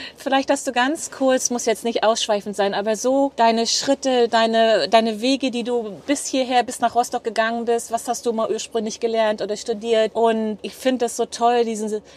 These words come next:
dieses Ziel zu haben. Du hast da ja wirklich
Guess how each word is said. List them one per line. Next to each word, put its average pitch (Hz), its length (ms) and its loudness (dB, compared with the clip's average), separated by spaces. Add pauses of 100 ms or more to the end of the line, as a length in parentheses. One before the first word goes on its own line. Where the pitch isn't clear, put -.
dieses 220 280 0
Ziel 330 260 6
zu 220 240 0
haben. 143 360 -2
Du 180 120 -2
hast 226 200 0
da 254 80 2
ja 233 200 2
wirklich 285 400 0